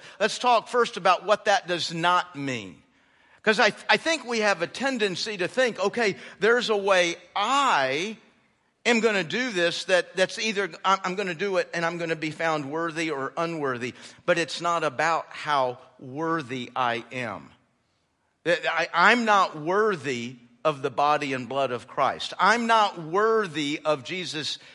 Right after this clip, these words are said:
dying for me. I'm not worth that. That would actually suggest that I have an equal to or a greater value than Jesus.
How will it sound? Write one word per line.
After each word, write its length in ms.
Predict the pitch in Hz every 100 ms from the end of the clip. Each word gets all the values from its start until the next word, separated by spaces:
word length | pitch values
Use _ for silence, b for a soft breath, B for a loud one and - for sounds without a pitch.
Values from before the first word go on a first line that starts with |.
| B 139
dying 520 | 160 175 170 135 123
for 240 | - 151
me. 260 | 131 123 101
I'm 200 | 160 220
not 280 | 254 233 170
worth 320 | 220 247 -
that. 300 | 135 80 - B B B
That 220 | 226 247
would 120 | 240
actually 560 | 214 233 247 233 220 214
suggest 720 | - 196 131 202 247 196 - - B
that 140 | 190 196
I 200 | 214 233
have 320 | 226 220 202
an 160 | 185 185
equal 480 | 262 269 - 208 190
to 340 | - 202 208
or 300 | 214 220 220
a 140 | 202 190
greater 580 | 151 165 226 254 214 185
value 760 | 143 202 240 240 185 185 190 - B 156
than 320 | 202 226 220
Jesus. 880 | 156 277 285 190 165 73 - -